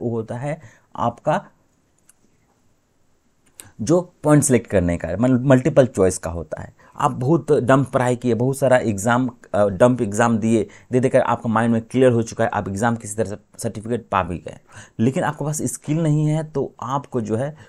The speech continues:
अ, जॉब पाने में, पाने में बहुत ही प्रॉब्लम होगा। अगर आपके पास मान लीजिए कि स्किल बहुत है, राइट, बहुत अच्छी तरह से सीखे हैं इस चीज़ को,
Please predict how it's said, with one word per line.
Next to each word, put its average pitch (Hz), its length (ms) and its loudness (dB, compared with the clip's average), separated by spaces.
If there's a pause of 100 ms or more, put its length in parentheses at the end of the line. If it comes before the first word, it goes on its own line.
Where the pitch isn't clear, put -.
(260)
अ, 101 100 2
जॉब 127 240 2
पाने 117 260 0
में, 110 180 -2
पाने 104 200 -6
में 123 140 -8
बहुत 95 280 -6
ही 131 40 -6
प्रॉब्लम 95 460 -4 (380)
होगा। 104 300 -6 (340)
अगर 131 220 2
आपके - 280 -4
पास 165 360 0 (220)
मान 135 120 2
लीजिए 147 220 0
कि 143 200 -4
स्किल 208 440 0
बहुत 135 460 0
है, - 160 -12 (240)
राइट, 143 200 -6
बहुत 127 240 -2
अच्छी - 180 -8
तरह 131 180 0
से 120 80 -6
सीखे 117 220 -4
हैं 123 160 0
इस 123 180 -4
चीज़ 113 180 -10
को, 110 260 -8